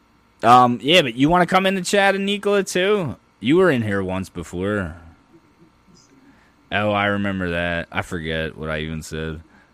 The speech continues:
The Running Man said, "Huh." What did I say about the Running Man? Oh, that I know nothing about you, and I was saying you should get in on this live stream. Ange, the man.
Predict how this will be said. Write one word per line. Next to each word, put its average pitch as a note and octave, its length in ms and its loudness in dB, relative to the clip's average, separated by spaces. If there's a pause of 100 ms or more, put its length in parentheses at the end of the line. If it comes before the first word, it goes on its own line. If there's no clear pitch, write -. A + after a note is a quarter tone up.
(160)
The G#2+ 160 0
Running G#2+ 420 0
Man F#2+ 260 -2
said, F2+ 260 -4
"Huh." F#2 440 -6 (960)
What A#2 120 -4
did D#3+ 100 0
I E3 100 0
say D#3 200 -4
about D3+ 120 -4
the D3 100 -6
Running C3+ 280 -6
Man? E2 340 -10 (2750)
Oh, D#3+ 220 10
that C#3 140 6
I C3 140 4
know D#3 260 2
nothing D3 600 0
about B2 500 2
you, E2 460 -4 (100)
and G#2+ 140 -4
I A#2 80 0
was A#2 140 -2
saying B2 300 0
you A2+ 60 -2
should G#2+ 200 -6
get A#2+ 160 4
in A#2 140 2
on A2+ 120 0
this F#2+ 220 -4
live G2+ 280 -2
stream. G2 640 -4 (2000)
Ange, G2 520 -2
the G2 120 -4
man. F#2+ 680 -4